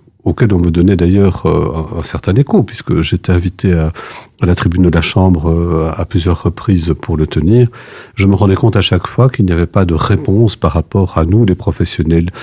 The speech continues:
euh, qui dénoncions la situation épouvantable dans laquelle la société se trouve. Et puis, euh, il m'était arrivé plusieurs fois de critiquer le monde politique par rapport à cette, euh,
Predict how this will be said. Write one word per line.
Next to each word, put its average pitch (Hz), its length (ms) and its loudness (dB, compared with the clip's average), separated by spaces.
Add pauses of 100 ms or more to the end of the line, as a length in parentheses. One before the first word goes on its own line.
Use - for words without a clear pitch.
(280)
euh, 85 180 2
qui - 160 -4
dénoncions 95 640 2
la 80 100 2
situation - 480 -4
épouvantable 90 680 0
dans 80 120 -2
laquelle 80 260 0
la 82 60 0
société - 440 -4
se - 120 -4
trouve. 101 480 2 (380)
Et 92 80 0
puis, 95 300 2
euh, 80 240 2 (100)
il 85 100 -2
m'était 80 360 0
arrivé 78 280 0
plusieurs 87 340 -2
fois 90 160 0
de 80 100 -2
critiquer - 420 0
le 104 100 2
monde 90 180 2
politique - 440 -2
par 85 160 -4
rapport 78 360 -4
à 73 40 -4
cette, - 480 -8
euh, 69 260 -4